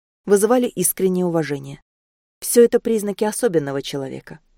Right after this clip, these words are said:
того, кого не устроит роль статиста, и кто может стать, и, вероятно, станет героем собственной сказки. Было бы любопытно на неё посмотреть, подумал охотник,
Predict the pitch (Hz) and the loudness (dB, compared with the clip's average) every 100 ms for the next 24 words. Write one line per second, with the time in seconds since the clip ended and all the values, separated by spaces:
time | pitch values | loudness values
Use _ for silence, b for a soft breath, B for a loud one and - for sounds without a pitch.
0 | _ - 156 185 202 175 190 220 240 - | _ 0 2 2 0 0 0 -2 -4 -2
1 | 165 190 160 160 156 - 170 151 - 151 | 0 0 0 -2 -2 -8 -8 -12 -16 -18
2 | - _ _ _ 156 - 165 160 143 - | -20 _ _ _ -8 0 2 2 -4 -10
3 | - 190 - - _ _ 233 381 269 208 | -4 -4 -6 -20 _ _ -2 0 2 0
4 | - 147 - 180 202 202 - _ - 170 | -4 -10 -4 -4 -4 -10 -18 _ 0 2
5 | 247 269 180 - 151 - - 175 180 - | 4 0 -2 -4 -4 -6 -10 -8 -8 -10
6 | 131 - - - _ _ _ _ _ _ | -14 -14 -18 -20 _ _ _ _ _ _
7 | - 247 285 240 247 240 - 294 165 147 | 2 4 4 2 2 0 0 -6 -4 -6
8 | 143 143 135 139 147 147 143 - - _ | -4 -6 -6 -8 -10 -12 -16 -18 -20 _
9 | _ 160 156 151 135 139 - 233 214 - | _ -2 0 -2 -4 -6 -6 -6 -8 -16